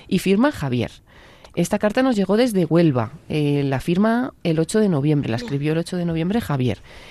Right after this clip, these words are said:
Speaker 1: Y bueno, pues es muy bonita, ¿no? Porque les manda este mensaje de ánimo, de que no pierdan la esperanza y sobre todo de que sepan que desde España, pues también estamos pendientes de ellos, ¿no? Luego ha habido muchas cartas como esta que manda Ángel, que son muy curiosas porque les cuentan cosas, por ejemplo, lo siguiente: "Tengo ocho años,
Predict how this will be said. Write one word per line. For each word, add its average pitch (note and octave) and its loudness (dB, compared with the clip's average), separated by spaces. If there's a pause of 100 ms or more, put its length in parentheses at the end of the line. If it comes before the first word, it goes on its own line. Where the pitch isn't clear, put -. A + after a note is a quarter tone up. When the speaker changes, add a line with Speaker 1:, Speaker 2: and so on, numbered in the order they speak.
(160)
Speaker 1:
Y - -2
bueno, E3+ 4
pues F3+ 4
es F3+ 4
muy F#3+ 4
bonita, G#3 4
¿no? B3 2
Porque A3+ -2
les F3+ 0
manda G3+ 0
este A3+ -2
mensaje A3 0
de A3 2
ánimo, C4 4
de B3+ -2
que F3+ -6
no F#3 -2
pierdan G3+ 0
la G3 2
esperanza B3 0
y A#3+ 0
sobre E3 -2
todo F#3+ 2
de G3+ 2
que E3+ -4
sepan A3 0
que F3 -4
desde C3 -8
España, F3 0
pues - -8
también C3+ -6
estamos F3+ -2
pendientes D3 -4
de B2+ -2
ellos, F#3 -2
¿no? A#3 0 (420)
Luego A#3 4
ha - 4
habido D4+ 4
muchas D4 0
cartas C#4+ -6
como G3+ 0
esta A#3 -2
que A#3 0
manda A#3 2
Ángel, C#4 0 (480)
que F3+ 2
son F#3+ 2
muy A#3 4
curiosas A3+ 0
porque E3 0
les D#3+ 0
cuentan F#3 0
cosas, F#3+ -2
por E3 -4
ejemplo, F3 -2
lo F#3+ 0
siguiente: C#3 -2
"Tengo E3 0
ocho E3+ 2
años, C#4 2